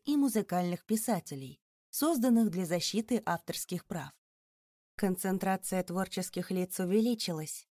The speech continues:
Театральные страсти кипели уже не только в квартире мотавшегося между спектаклями и редакцией Беляева. Здание, однако, продолжало жить жизнью обычного доходного дома.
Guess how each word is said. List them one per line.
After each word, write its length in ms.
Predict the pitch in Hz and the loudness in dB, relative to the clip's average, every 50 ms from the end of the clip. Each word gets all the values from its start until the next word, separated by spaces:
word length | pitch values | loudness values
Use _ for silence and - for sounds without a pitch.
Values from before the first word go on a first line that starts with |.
| _ _ _ _ _ - | _ _ _ _ _ 0
Театральные 580 | - 220 214 220 277 320 330 311 285 277 254 | 2 2 2 2 2 2 2 4 4 4 4
страсти 500 | 226 - - 214 233 254 240 - - 214 | 2 0 0 0 0 0 0 0 0 -2
кипели 540 | 214 - 180 170 _ - 175 220 247 226 220 | 0 0 -6 -8 _ -2 2 4 6 6 6
уже 320 | 202 196 185 160 175 175 170 | 6 4 2 0 0 0 0
не 180 | 175 170 156 | 0 -2 -4
только 460 | - - - 165 214 262 - - 269 | -4 -2 -2 0 0 0 0 -2 -4
в 80 | 240 - | -4 -4
квартире 560 | - 233 240 233 226 - - 233 233 214 214 | -2 0 0 0 0 0 0 0 2 4 4
мотавшегося 800 | 208 196 196 196 196 190 190 - - - 175 175 175 - - 175 | 2 2 0 0 0 -2 -2 -2 -4 -4 -2 -2 -2 -2 -2 -2
между 300 | 175 175 175 160 156 165 | -2 -2 -2 -4 -6 -8
спектаклями 840 | - - - 170 - - - 175 170 170 - 165 160 160 170 165 165 | -8 -6 -8 -8 -6 -2 0 0 0 0 -4 -6 -4 -2 -2 -4 -2
и 20 | |
редакцией 600 | 160 165 160 160 165 165 - - - - 170 170 | -4 -4 -2 0 -2 -2 -2 -6 -8 -6 -4 -4
Беляева. 680 | 151 160 175 180 180 175 156 147 143 143 147 151 175 _ _ _ _ _ _ _ _ _ _ _ _ _ _ _ _ _ _ _ _ _ _ _ | -2 -2 -2 -2 -2 -2 -4 -6 -10 -12 -14 -14 -16 _ _ _ _ _ _ _ _ _ _ _ _ _ _ _ _ _ _ _ _ _ _ _
Здание, 460 | - 196 165 156 220 226 220 214 196 185 | -6 -4 0 2 4 4 4 4 4 2
однако, 380 | 165 180 185 185 185 - 185 | 0 0 0 -2 -2 -2 -2
продолжало 640 | 175 185 175 180 175 170 160 160 208 220 208 190 180 | -2 -2 0 0 0 -2 0 0 0 2 2 0 -2
жить 200 | 151 180 170 143 | -2 -4 -6 -6
жизнью 520 | 147 156 180 208 202 185 180 170 180 180 | -6 -2 0 0 0 0 -2 -2 0 -2
обычного 500 | 170 156 180 208 208 - - 196 185 180 | -2 0 -2 -2 -2 -2 -4 -2 -2 -2
доходного 680 | 180 160 175 170 - - 185 170 147 170 175 165 202 208 | 0 0 -2 -2 -2 -4 -4 -4 -2 -4 -2 -2 -2 -2
дома. 460 | 170 196 185 160 143 135 135 143 | -2 -2 -4 -4 -6 -8 -12 -14